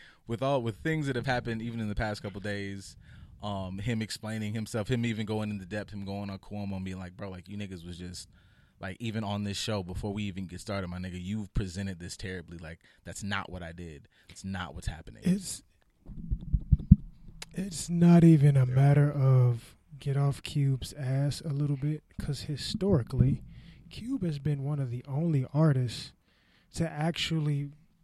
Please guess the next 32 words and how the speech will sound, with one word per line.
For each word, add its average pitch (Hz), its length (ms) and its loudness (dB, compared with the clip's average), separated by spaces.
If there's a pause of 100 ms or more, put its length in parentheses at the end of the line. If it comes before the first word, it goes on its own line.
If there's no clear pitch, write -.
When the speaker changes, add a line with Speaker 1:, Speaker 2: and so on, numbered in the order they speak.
(540)
Speaker 2:
like, 135 180 -8 (100)
champion 135 720 -2
the, 127 220 -4 (100)
the 139 80 -8
pro-black, 160 760 4 (120)
militant, 156 640 2 (260)
fuck 165 300 -2
the 139 100 -4
system, 147 560 -2
all 147 220 0
that 143 140 2
other 135 200 0
type 139 280 -2
stuff. 135 280 -4 (320)
From, 147 340 0
from 147 260 0
day 175 280 4
one, 160 360 2
from 123 340 -10
N 196 160 0
W 196 400 2
A 180 140 2
up 165 120 -2
until 147 300 0
now, 147 260 2
that's 143 220 0
always 143 400 0
been 127 160 -4
part 143 240 -4
of 127 80 -4
his 127 160 -4
narrative. 131 560 -4